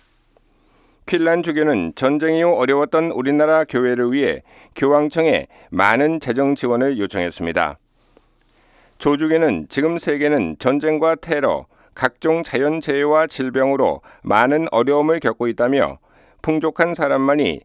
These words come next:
다른 사람을 도와줄 수 있는 것은 아니라고 말했습니다. 그러면서 프랑스의 사상가인 시몬 베유의 말을 인용하며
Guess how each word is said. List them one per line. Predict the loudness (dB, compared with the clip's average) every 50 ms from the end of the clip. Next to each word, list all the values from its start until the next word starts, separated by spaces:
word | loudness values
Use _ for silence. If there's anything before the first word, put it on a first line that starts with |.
| _
다른 | _ -6 -2 0 0 0 0
사람을 | 0 0 0 2 2 0 0
도와줄 | 0 0 0 0 0 0 -2 -4
수 | -4 -2 0
있는 | 0 2 0 0
것은 | 0 -2 -2 0 -2 -2 -2 -2
아니라고 | -2 -2 0 0 0 0 0 0 -2
말했습니다. | -2 -2 -4 -6 -8 -6 -6 -6 -4 -2 -2 -2 -2 -4 -8 _ _ _ _ _ _ _ _ _ _ _ _ _ _ _ _ _ _ _ _
그러면서 | -2 0 0 2 0 0 0 0 0 0 0 -2
프랑스의 | -2 -2 0 0 0 -2 -2 -2 -2
사상가인 | -2 -2 -4 -2 0 0 -2 0 0 0 0 0 -2 -2 -6 -8
시몬 | -8 -4 -4 -2 0 0 0 -2 -4 -6
베유의 | -6 -6 -4 -2 -2 0 0 0 0 0
말을 | 0 0 0 0 2 0 0 0 0
인용하며 | 0 0 2 2 2 2 2 2 0 0 -2 -8